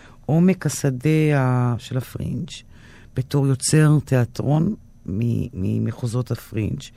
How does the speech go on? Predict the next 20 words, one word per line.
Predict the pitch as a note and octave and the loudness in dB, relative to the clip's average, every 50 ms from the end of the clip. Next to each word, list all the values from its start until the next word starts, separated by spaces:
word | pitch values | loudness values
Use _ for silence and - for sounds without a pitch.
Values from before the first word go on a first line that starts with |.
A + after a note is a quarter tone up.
| - - - - - - - - - | -20 -20 -20 -20 -20 -20 -20 -20 -18
כשהשיא | - - - C3 B2 - - - F#3 | -6 -2 0 0 0 0 2 0 0
הוא | E3+ | 2
כמובן | - D3+ D3 C#3 B2 A#2 B2+ B2 | 2 2 2 4 4 4 2 2
עכשיו, | A#2 A2 - - - F#3 F#3+ F#3+ E3+ C3+ B2 | 2 0 -2 -2 0 2 2 2 2 0 -2
בתור, | B2+ A#2 - - - B2+ B2+ B2 A#2+ C3 | -4 -6 -4 -2 -2 0 0 0 0 0
אה, | C3+ C3 B2 A#2+ A#2 A#2+ - - - - - - - - | 0 2 0 0 -2 -4 -8 -14 -20 -20 -20 -12 -4 0
המנהל | B2 C3+ C#3 C3+ C3 C3+ | 2 4 4 4 4 4
האומנותי | C#3 C#3 C3 B2+ B2 A2+ - C3+ | 2 2 2 2 2 0 -2 -4
של | B2 - C3 | -4 -4 -4
תיאטרון | A#2+ - A#2+ A#2 - G#2+ A2 A#2 | -2 -2 -4 -2 -2 -2 0 0
הבית, | A#2+ B2 F#3 G3 F#3+ F3 - | 2 4 4 4 2 0 -2
שנחשב | - - C3 - - - - C3 B2 C3 | -6 -10 -12 -12 -8 -6 -4 -4 -4 -2
גם | B2+ C3+ C3+ C3+ C3 | -2 -2 0 0 0
ל-, | B2 A#2 G#2+ F#2 - - - - - - - - - - | -2 -2 -4 -6 -10 -14 -20 -20 -20 -20 -20 -12 -6 -4
ל-, | B2+ C3+ C3 B2+ B2 B2 A#2 F#2+ - - - - - - - - | 0 0 2 2 2 2 0 0 -4 -8 -12 -18 -20 -20 -10 -6
למחוזות | - A#2+ B2 B2+ A#2+ - - B2+ A2 A#2 B2 A2+ - | -2 0 0 0 -2 -2 -4 -4 -2 -2 -4 -2 -2
הפרינג'. | A#2 A2+ G#2 - - F2+ E2 - - A#2+ - - - - - - - - - - - | -2 -4 -4 -6 -8 -6 -6 -6 -6 -8 -12 -16 -20 -20 -20 -20 -20 -20 -14 -8 -6
ואני | A#2 B2+ C3+ E3+ F3 E3+ C3+ D#3+ F3+ F#3 | -4 0 2 4 4 4 4 4 6 6
אומרת | F#3+ A3 A#3 - | 6 4 2 0
לעצמי, | C4+ A#3+ - - - G3+ G3 G3 F#3+ F#3+ F#3+ F#3+ - | -4 -10 -6 0 4 4 6 6 6 6 6 4 2